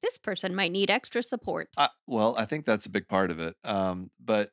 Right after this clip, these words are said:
Speaker 2: no, it, it is different. Like, my intern year was totally different. I was doing rotations and all different
Speaker 1: Right.
Speaker 2: things, um, and doing very little actual ophthalmology.
Speaker 1: Right.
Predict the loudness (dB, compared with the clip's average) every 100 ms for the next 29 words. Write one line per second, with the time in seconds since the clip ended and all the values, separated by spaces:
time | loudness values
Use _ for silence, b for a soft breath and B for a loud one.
0 | -4 2 2 2 -4 -6 0 2 4 4
1 | 2 4 2 4 2 2 0 0 2 2
2 | 0 0 2 2 0 -4 -10 -14 -2 2
3 | 2 2 0 2 0 2 2 2 -2 2
4 | 4 4 0 -4 -4 0 0 -2 -4 -6
5 | -8 -4 0 2 4 2 -2 -8 -6 -4
6 | -6 -10 -6 -2 0 2 4 4 4 4
7 | 4 4 2 -2 -2 2 0 -2 -2 0
8 | 0 -4 -12 -14 -8 -6 -6